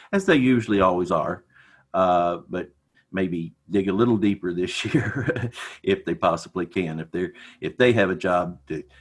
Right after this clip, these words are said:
help other people that aren't working right at the present time.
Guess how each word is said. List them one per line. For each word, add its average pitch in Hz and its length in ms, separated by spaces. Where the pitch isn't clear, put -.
help 107 260
other 90 240
people 82 340
that 85 160
aren't 85 280
working 80 320
right 62 240
at 62 160
the - 60
present 76 420
time. - 240